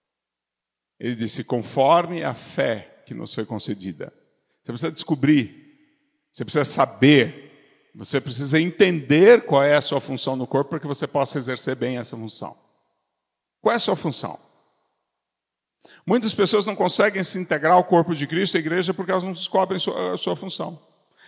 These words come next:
Então elas dizem, "Ah, porque eu não sou pé, então não sou parte do corpo de Cristo. Porque eu não, não tenho a mesma função do irmão fulano, então eu não sou parte do corpo de Cristo."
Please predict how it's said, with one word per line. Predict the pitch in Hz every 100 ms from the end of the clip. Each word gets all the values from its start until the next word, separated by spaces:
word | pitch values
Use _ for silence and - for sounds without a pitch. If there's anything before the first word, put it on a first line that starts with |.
| _
Então | 175
elas | 175
dizem, | 156 175
"Ah, | 202 214
porque | 202 185 -
eu |
não | 185 180
sou | -
pé, | 165 165 175 190
então | 180 165 185
não | 185
sou | -
parte | - 151 143
do | 139
corpo | 127 110
de | 101
Cristo. | - - 127 - _ _ _ _ _ _ _ _
Porque | - 147 170
eu | 165
não, | 170 170 165 156
não | 143 156 151
tenho | 165 170
a |
mesma | 156 165 151
função | 139 143 - 139 139
do | 127
irmão | 127 123 131
fulano, | 123 120 127 147 143
então | 123 127 135 139 139
eu |
não | 131
sou | 131 127
parte | - 110 107
do | -
corpo | - 107 104
de | 101
Cristo." | - - - - _